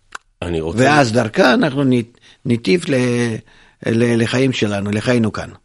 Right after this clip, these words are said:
Speaker 1: אני רוצה להתעקש על העניין הזה. איפה בסיפור הבריאה אנחנו רואים, ב-, בסיפור חטא עץ הדעת, אנחנו רואים את היציאה מהאיזון של אותם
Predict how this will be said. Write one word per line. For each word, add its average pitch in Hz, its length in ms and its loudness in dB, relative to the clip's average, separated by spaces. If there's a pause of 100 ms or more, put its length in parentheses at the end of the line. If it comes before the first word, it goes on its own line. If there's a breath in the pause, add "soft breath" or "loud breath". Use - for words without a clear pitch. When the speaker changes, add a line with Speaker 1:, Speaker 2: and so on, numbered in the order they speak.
(180)
Speaker 1:
אני 90 140 0
רוצה 95 240 0
להתעקש 101 840 -2
על 73 220 -6
העניין 67 680 -6
הזה. 65 220 -8 (100)
איפה 143 400 2
בסיפור 101 600 0
הבריאה 85 600 -2
אנחנו 113 380 2
רואים, 120 680 2
ב-, 92 200 -2
בסיפור - 480 -6
חטא 110 220 -2
עץ - 180 -4
הדעת, 87 500 -4 (440 loud breath)
אנחנו 92 380 2
רואים 139 640 4
את 113 200 -2
היציאה 85 1000 0
מהאיזון 90 880 2
של 80 220 -4
אותם 87 280 -2